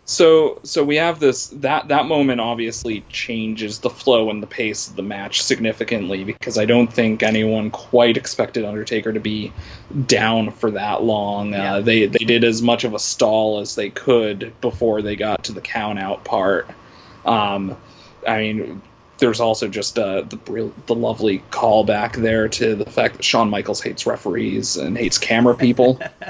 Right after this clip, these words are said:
Speaker 2: Yeah.
Speaker 1: Uh, he, the, the very, the last time they, the, you know, the,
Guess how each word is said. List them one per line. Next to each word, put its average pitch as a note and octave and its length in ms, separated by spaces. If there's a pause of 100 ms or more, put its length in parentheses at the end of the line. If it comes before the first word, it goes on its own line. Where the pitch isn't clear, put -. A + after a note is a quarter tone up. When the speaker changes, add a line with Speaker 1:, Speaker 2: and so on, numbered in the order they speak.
(300)
Speaker 2:
Yeah. F#3+ 320 (800)
Speaker 1:
Uh, A2+ 240
he, B2 240 (160)
the, C#3+ 140 (140)
the C3 100
very, C3+ 360
the C3 140
last C#3 500
time A2 320
they, G#2+ 380 (100)
the, B2+ 180 (300)
you A#2+ 160
know, G2+ 160
the, G#2+ 200